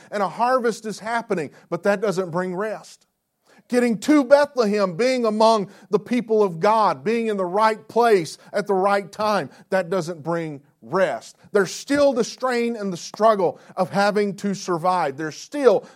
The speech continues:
the pressure on life. The decision to get to the field, that yes, you can survive. Yes, there are gonna be some blessings there that you experience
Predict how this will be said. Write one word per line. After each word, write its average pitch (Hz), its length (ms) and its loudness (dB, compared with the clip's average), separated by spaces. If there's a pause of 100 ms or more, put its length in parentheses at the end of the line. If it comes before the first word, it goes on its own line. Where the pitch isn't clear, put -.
the 190 100 0
pressure 202 600 -4 (220)
on 175 200 4
life. 180 480 0 (180)
The 190 100 2
decision 262 640 -4
to 220 140 -2
get 202 340 -2
to 233 80 -6
the 214 100 0
field, 202 500 0 (180)
that 180 260 0
yes, 254 340 0
you 226 80 -4
can 214 160 -2
survive. 202 580 0
Yes, 240 340 4
there 214 100 -2
are - 20 -4
gonna 208 180 0
be 208 120 -2
some 196 240 -2 (240)
blessings 208 640 -2
there 196 220 0
that 165 280 -10
you 202 140 0
experience 185 840 -2